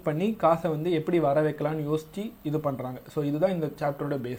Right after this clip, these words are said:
இதுக்கு இன்னொரு எக்ஸாம்பிள் நான் சொல்லணும் அப்படின்னா, நான் பர்சனலா வந்து பாத்தீங்கன்னா கம்ப்யூட்டர் சர்வீஸ்லாம் பண்ணுவேன். So, அதுல நிறைய வாங்கி விக்கிற இது இருந்தாலும், நான் பர்சனலா இறங்குறது பாத்தீங்கன்னா சாஃப்ட்வேர் சைடு வந்து இறங்குவேன். ஏன்னா சாஃப்ட்வேர் சைடுக்கு வந்து எனக்கு பர்சனலா இன்வெஸ்ட்மெண்ட் வந்து ரொம்ப தேவைப்படாது. என்னோட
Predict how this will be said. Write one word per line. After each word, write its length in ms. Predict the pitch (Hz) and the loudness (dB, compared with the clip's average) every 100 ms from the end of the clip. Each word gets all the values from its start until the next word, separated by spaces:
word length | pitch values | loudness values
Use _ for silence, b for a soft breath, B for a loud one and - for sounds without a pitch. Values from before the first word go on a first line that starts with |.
| - | 4
இதுக்கு 300 | 165 170 170 | 6 6 2
இன்னொரு 340 | 180 220 208 | 2 4 4
எக்ஸாம்பிள் 680 | 170 151 170 165 156 165 151 - | 2 0 -2 -4 0 2 0 -2
நான் 220 | 120 156 - | -4 -4 2
சொல்லணும் 360 | 160 151 160 135 | 2 2 0 -2
அப்படின்னா, 320 | 127 127 190 - | -4 -4 -6 -6
நான் 240 | 143 151 151 | -2 -2 2
பர்சனலா 440 | 147 - 185 196 | 0 0 0 0
வந்து 180 | 190 170 | 0 -2
பாத்தீங்கன்னா 500 | 170 139 139 135 165 160 131 - - | 0 -2 -2 -4 -4 -4 -4 -10 -6
கம்ப்யூட்டர் 420 | 139 185 185 160 | -4 0 0 0
சர்வீஸ்லாம் 420 | 139 131 - 139 123 | -2 -4 -6 -6 -6
பண்ணுவேன். 320 | 120 120 - - | -6 -8 -10 -6
So, 300 | - 160 147 - - - | 4 6 6 0 -8 -2
அதுல 220 | 143 151 | 0 0
நிறைய 360 | 143 165 214 | 2 4 6
வாங்கி 420 | 185 156 175 190 185 | 6 6 4 4 2
விக்கிற 540 | 170 170 160 156 160 | 2 2 4 4 4
இது 220 | 147 165 | 2 4
இருந்தாலும், 500 | 160 139 123 180 180 | 4 2 0 -2 -2
நான் 200 | 147 156 160 | -2 -2 0
பர்சனலா 400 | 175 175 180 180 | 0 0 0 2
இறங்குறது 460 | 156 156 151 143 120 | 2 0 -2 -4 -8
பாத்தீங்கன்னா 300 | 110 123 156 160 | -8 -6 -4 0
சாஃப்ட்வேர் 340 | 160 160 180 175 | -2 2 0 0
சைடு 120 | 135 | -2
வந்து 280 | 127 127 127 | -2 -4 -6
இறங்குவேன். 380 | 120 120 120 156 | -6 -8 -6 0
ஏன்னா 140 | 190 185 | 2 4
சாஃப்ட்வேர் 360 | 180 - 214 208 | 4 4 2 2
சைடுக்கு 240 | 175 175 | 2 2
வந்து 260 | 165 160 185 | 0 0 0
எனக்கு 380 | 165 147 160 | -2 -4 -2
பர்சனலா 260 | 170 185 185 | 0 0 -2
இன்வெஸ்ட்மெண்ட் 460 | 175 180 190 185 156 | -2 -2 -4 -4 -2
வந்து 220 | 139 151 | -2 -2
ரொம்ப 200 | 139 151 | 0 -2
தேவைப்படாது. 680 | 143 135 127 120 117 156 202 | 0 0 -2 -4 -4 -4 -4
என்னோட 300 | 156 143 135 | -2 0 0